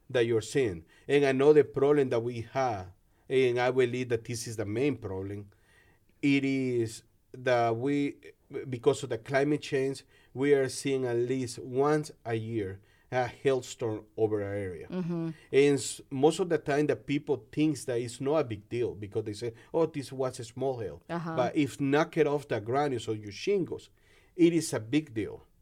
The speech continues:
Speaker 1: But the problem is this, that you as a homeowner, you are on the middle of the insurance company and the middle of the manufacturer. For
Speaker 2: Mm-hmm.
Speaker 1: example, what manufacturer says about if you have any small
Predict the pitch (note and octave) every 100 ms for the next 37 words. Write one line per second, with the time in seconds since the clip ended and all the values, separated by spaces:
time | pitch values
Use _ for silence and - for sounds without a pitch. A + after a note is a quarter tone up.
0 | _ _ _ C3 C3 C3+ B2+ - - C#3+
1 | D3 D3 B2+ A2+ G#2 C#3+ D#3+ C3 - A#2+
2 | A#2 A2+ C#3 C#3+ C#3+ A#2 B2 A#2 A#2 D#3
3 | C3+ A2 A2 - _ _ B2+ B2 C3 C3+
4 | C3+ C3+ B2+ A2 G#2+ A2+ D3 G3 C3+ A#2
5 | A#2 B2+ A#2 G#2+ A#2+ B2 D3 C3 - F#3+
6 | D#3+ B2 A#2 A#2 - - _ - C#3+ C#3+
7 | C3 B2+ C#3 C3+ C3 B2+ A#2+ A#2+ A#2+ -
8 | E3+ C#3 G2+ - - - G3 G3 F3+ F3+
9 | D#3 - C3+ D#3 D#3 D#3 C3+ A#2+ D3+ D3+
10 | D#3 C#3+ A2 G#2+ - - C3 G#2 F#2 G2
11 | - _ _ _ - B2+ A#2+ A#2+ B2+ A#2+
12 | B2 C3 B2+ B2 A#2+ A#2+ A2+ A2 - A#2
13 | A#2 A2